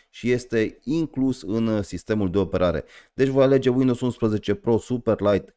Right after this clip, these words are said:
cu Defender și apăs Next. Aici acceptăm termeni și condiții, Next, și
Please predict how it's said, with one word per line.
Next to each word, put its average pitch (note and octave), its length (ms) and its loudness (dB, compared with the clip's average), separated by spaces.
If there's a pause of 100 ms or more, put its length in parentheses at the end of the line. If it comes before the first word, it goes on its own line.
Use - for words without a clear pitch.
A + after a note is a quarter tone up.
(120)
cu D3 280 -2
Defender B2+ 720 0
și - 260 -6
apăs F2+ 480 -2
Next. - 480 -6 (160)
Aici C3+ 240 0
acceptăm A#2 460 0
termeni A2 260 0
și G2+ 120 -10
condiții, G#2+ 680 -2
Next, - 600 -4 (1080)
și - 560 -4